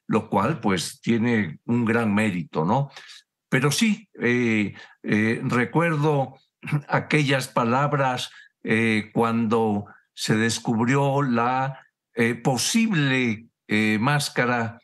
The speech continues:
de, eh, uno de los héroes griegos y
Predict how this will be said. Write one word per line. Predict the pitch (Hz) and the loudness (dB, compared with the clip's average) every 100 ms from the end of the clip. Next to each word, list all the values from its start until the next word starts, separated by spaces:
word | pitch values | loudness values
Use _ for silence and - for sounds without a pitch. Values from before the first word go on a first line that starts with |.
| _ - | _ -8
de, | 87 110 123 127 120 127 _ _ | 0 2 2 0 -2 -6 _ _
eh, | - 101 101 101 98 | -2 0 2 2 0
uno | - 127 127 | 0 0 2
de | 117 117 | 2 2
los | 110 - | 2 0
héroes | 120 120 107 | 0 0 0
griegos | 123 156 156 131 175 175 - - - _ | 2 2 2 0 -2 -4 -10 -20 -20 _
y | 151 170 208 214 | 0 2 2 0